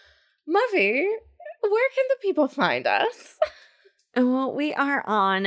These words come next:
Speaker 2: Facebook, Instagram, Twitter, Threads, and Pinterest. Just search for Five Hole Podcast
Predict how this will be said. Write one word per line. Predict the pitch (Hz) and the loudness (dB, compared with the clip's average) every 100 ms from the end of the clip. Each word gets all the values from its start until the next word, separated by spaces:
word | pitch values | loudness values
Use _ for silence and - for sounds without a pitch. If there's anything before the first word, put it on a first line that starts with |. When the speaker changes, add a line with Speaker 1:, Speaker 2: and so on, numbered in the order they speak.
| 175 | -2
Speaker 2:
Facebook, | 208 - - 254 220 - - 185 160 151 - - | -6 -14 -2 -2 -2 -8 0 2 2 0 -4 -2
Instagram, | 330 262 - 190 170 165 165 160 160 | 0 0 -2 0 2 2 0 -2 -8
Twitter, | - 190 180 165 143 151 170 - | -2 0 2 2 0 -2 -4 -8
Threads, | 196 226 208 190 185 - | -2 2 2 0 -2 -4
and | 214 202 185 | 0 0 -2
Pinterest. | 202 185 196 247 370 - - | -4 -8 -4 -4 -6 -8 -10
Just | 196 185 170 - | -4 0 0 2
search | 175 - - | 0 0 -6
for | - 160 147 | -6 -4 -4
Five | 165 - 110 120 - | -8 0 2 2 -2
Hole | - - - | -2 -2 -2
Podcast | 196 254 - 302 330 330 - | 0 0 2 0 0 -2 -8